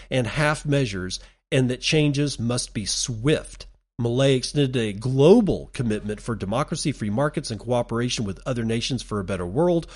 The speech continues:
culminating in his passionate rallying cry,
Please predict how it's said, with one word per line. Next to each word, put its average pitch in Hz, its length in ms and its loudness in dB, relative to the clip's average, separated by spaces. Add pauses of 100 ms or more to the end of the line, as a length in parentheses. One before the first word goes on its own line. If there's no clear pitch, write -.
(300)
culminating 131 720 6 (240)
in 117 100 0
his 104 160 0
passionate 139 600 0
rallying 117 500 0
cry, 107 500 0